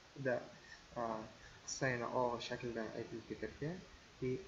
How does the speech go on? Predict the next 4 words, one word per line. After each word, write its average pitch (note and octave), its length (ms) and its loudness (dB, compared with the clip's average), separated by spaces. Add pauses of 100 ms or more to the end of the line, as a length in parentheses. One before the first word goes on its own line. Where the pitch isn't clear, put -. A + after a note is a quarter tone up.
(120)
Aufgabe. B2 880 2 (1300)
Auf, A#2 260 2 (760)
auf, B2+ 240 6 (760)
Mai. B2+ 400 2